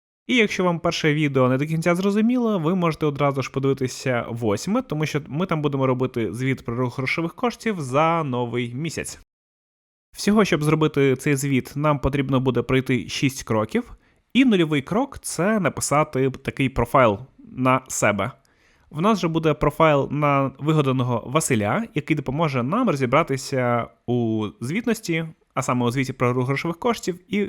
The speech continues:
у балансі. Що ж має наш Василь? По-перше, він орендує однокімнатну квартиру у Львові і працює в айтішці. Він заробляє тридцять тисяч гривень, ще тільки починає свій шлях, і має п'ятсот гривень з депозиту.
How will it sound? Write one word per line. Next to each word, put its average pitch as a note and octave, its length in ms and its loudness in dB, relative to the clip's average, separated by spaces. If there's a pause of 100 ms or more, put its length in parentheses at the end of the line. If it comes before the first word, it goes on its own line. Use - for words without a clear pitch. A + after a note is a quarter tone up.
(120)
у C#3 100 -4
балансі. A#2 560 0 (520)
Що B3+ 200 4
ж F3 100 0
має E3 420 2
наш A#2 600 -2
Василь? B2 400 0 (580)
По-перше, A3 600 -2
він E3+ 320 -4
орендує D#3 460 0
однокімнатну C#3 580 -4
квартиру C3 380 -2
у A2+ 160 -4
Львові G3+ 460 0
і - 280 -4
працює C3 380 -2
в C3 80 -2
айтішці. G#2+ 580 -6 (160)
Він D#3+ 360 -4
заробляє C3 400 0
тридцять C#3+ 320 -6
тисяч G3 280 -6
гривень, A3+ 540 -4
ще B2 200 -6
тільки - 240 -10
починає G3+ 400 -2
свій G3 160 -2
шлях, F3+ 420 -4 (520)
і B3+ 100 0
має G3+ 200 2
п'ятсот D#3 340 0
гривень C#3+ 320 -2
з A#2+ 60 -4
депозиту. B2 540 -2